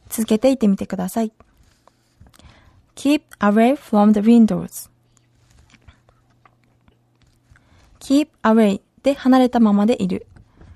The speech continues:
From the windowsで窓から。つまり窓から離れてくださいという意味になります。特に地震が発生した場合、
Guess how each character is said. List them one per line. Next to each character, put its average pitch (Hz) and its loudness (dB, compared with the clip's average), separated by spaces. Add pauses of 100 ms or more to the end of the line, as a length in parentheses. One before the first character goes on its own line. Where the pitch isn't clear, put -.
(440)
From 254 0
the 247 2
windows 226 2 (420)
で 262 -4
窓 233 0
か 185 -6
ら。 - -6 (600)
つ - -6
ま 240 2
り 240 0
窓 262 -2
か 226 -2
ら 214 -2
離 220 0
れ 226 2
て 214 -8
く 202 -8
だ 190 -4
さ 226 -4
い 254 -8 (220)
と 214 -4
い 220 0
う 247 -2
意 220 2
味 190 2
に 254 4
な 226 2
り 190 -4
ま 180 -2
す。 - -14 (1200)
特 269 -2
に 240 4
地 226 -8
震 247 4
が 240 2
発 240 -2
生 226 0
し 226 -8
た 220 -2
場 214 -2
合、 214 -2